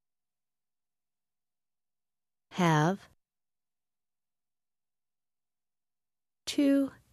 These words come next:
have. To have lunch.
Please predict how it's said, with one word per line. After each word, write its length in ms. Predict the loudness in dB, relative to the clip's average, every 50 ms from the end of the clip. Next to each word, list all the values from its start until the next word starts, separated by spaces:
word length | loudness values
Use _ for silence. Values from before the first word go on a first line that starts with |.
| _
have. 540 | -6 -2 0 2 2 2 0 -2 -4 -8 -12 _ _ _ _ _ _ _ _ _ _ _ _ _ _ _ _ _ _ _ _ _ _ _ _ _ _ _ _ _ _ _ _ _ _ _ _ _ _ _ _ _ _ _ _ _ _ _ _ _ _ _ _ _ _ _ _ _ _ _ _ _ _ _ _ _ _ _ -10
To 140 | -4 -4 -2
have 240 | 2 4 2 2 2 0
lunch. 460 | 0 0 0 0 -2 -6 -12 -16 -16